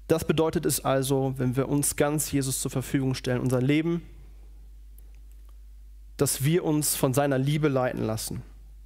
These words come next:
Und trotzdem kostet es. Es kostet uns unwahrscheinlich viel. Und Jesus sagt, "Der kann nicht mein Jünger sein, wenn er das nicht tut."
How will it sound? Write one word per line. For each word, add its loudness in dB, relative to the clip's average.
Und 2
trotzdem 2
kostet 0
es. -4
Es 0
kostet 2
uns 2
unwahrscheinlich 2
viel. 2
Und 4
Jesus 2
sagt, 0
"Der 4
kann 2
nicht 0
mein 4
Jünger 2
sein, 2
wenn 2
er 2
das 0
nicht 0
tut." -4